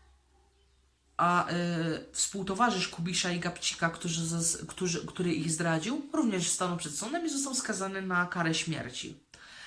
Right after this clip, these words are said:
Skazano również, e, na śmierć, e, szesnastu,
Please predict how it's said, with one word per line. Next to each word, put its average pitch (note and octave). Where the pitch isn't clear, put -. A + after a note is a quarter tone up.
Skazano A3+
również, A3
e, F#3+
na F#3
śmierć, G3+
e, F3
szesnastu, F#3+